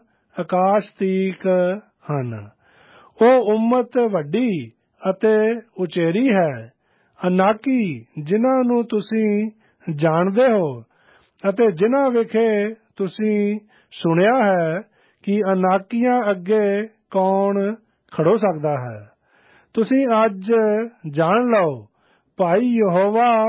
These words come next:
ਤੁਹਾਡਾ ਪਰਮੇਸ਼ਵਰ ਤੁਹਾਡੇ ਅੱਗੇ ਅੱਗੇ ਭਸਮ ਕਰਨ ਵਾਲੀ ਅੱਗ ਵਾਂਗ ਲੰਘਣ ਵਾਲਾ ਹੈ। ਉਹ ਉਹਨਾਂ ਦਾ ਨਾਸ ਕਰੇਗਾ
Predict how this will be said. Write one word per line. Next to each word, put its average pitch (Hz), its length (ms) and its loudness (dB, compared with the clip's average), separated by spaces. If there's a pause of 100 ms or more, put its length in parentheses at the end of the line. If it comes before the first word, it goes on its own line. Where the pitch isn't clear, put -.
(300)
ਤੁਹਾਡਾ 196 520 0
ਪਰਮੇਸ਼ਵਰ 214 1000 0 (500)
ਤੁਹਾਡੇ 190 460 2 (140)
ਅੱਗੇ 208 320 0
ਅੱਗੇ 202 440 -2 (600)
ਭਸਮ 247 360 0
ਕਰਨ 226 420 0
ਵਾਲੀ 208 440 0 (320)
ਅੱਗ 208 200 -4
ਵਾਂਗ 185 560 0 (600)
ਲੰਘਣ 233 440 2
ਵਾਲਾ 165 260 2 (120)
ਹੈ। 120 120 -12 (800)
ਉਹ 220 300 4
ਉਹਨਾਂ 247 300 2
ਦਾ 202 200 2 (680)
ਨਾਸ 170 520 0
ਕਰੇਗਾ 165 460 0